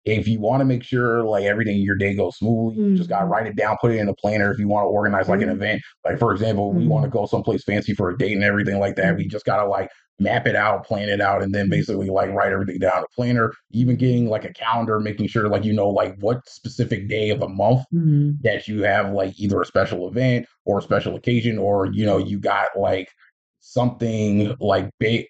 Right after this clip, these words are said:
Speaker 1: like, a big deal to take care of, and you gotta, like, you know, make sure you're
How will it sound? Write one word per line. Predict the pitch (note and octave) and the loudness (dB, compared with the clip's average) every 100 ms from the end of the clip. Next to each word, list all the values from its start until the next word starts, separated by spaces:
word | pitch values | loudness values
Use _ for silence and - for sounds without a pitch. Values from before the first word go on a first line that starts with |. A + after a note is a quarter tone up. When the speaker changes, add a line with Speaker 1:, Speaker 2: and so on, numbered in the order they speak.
| - | -4
Speaker 1:
like, | G2+ | -2
a | G#2 | -2
big | - A2+ G2+ | -2 -2 0
deal | G2+ A2+ A2 | 2 2 2
to | A2+ | 0
take | G#2 | 0
care | A2+ A2 G#2+ | 0 2 0
of, | G2+ | -2
and | G2 | -4
you | G2 | 0
gotta, | G2+ G2 | 0 2
like, | F#2+ G2 | -2 -4
you | G#2 | -2
know, | F#2+ | -2
make | G2 G2 | -2 -4
sure | - G2+ F#2+ | -2 -2 -2
you're | G2 G2 G2 | 0 0 0